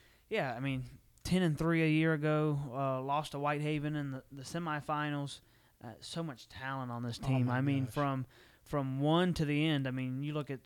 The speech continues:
Speaker 1: their kicker and e-, everybody they've got on this team. Uh, you commit after commit, a lot of guys that will make plays on this team.
Speaker 2: Yeah, it's loaded. All positions. They had seventeen starters back, eight on offense, nine on defense. That's in-,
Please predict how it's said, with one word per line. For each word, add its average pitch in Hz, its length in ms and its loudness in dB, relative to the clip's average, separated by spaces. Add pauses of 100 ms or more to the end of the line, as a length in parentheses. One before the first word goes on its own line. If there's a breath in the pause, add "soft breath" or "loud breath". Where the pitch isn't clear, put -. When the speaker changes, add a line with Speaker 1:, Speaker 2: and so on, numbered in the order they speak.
(400)
Speaker 1:
their 123 200 -10
kicker 151 580 -6
and 131 140 -6
e-, 135 240 -6 (100)
everybody 156 460 4
they've 139 180 -2
got 143 160 4
on 135 100 2
this 131 140 0
team. 131 400 -2 (420 soft breath)
Uh, 127 60 -6
you 147 240 -8 (300)
commit 156 360 2
after 147 280 0
commit, 143 440 -2 (320)
a 143 60 -14
lot 147 200 -2
of 139 100 -10
guys 131 440 -4
that 131 200 -6
will 127 180 -12
make 147 220 -6 (100)
plays 131 460 -2
on 120 100 -2
this 117 140 -4
team. 123 280 -6 (180)
Speaker 2:
Yeah, 151 180 2
it's 160 180 0
loaded. 120 520 -4
All 151 200 2
positions. 127 520 -2
They 147 100 0
had 139 160 -2
seventeen 139 580 0
starters 113 520 -6
back, 120 380 -8
eight 147 200 0
on 135 160 -2
offense, 123 440 -6
nine 127 280 -2
on 123 140 -6
defense. 120 420 -12
That's 139 240 -12
in-, 123 180 -10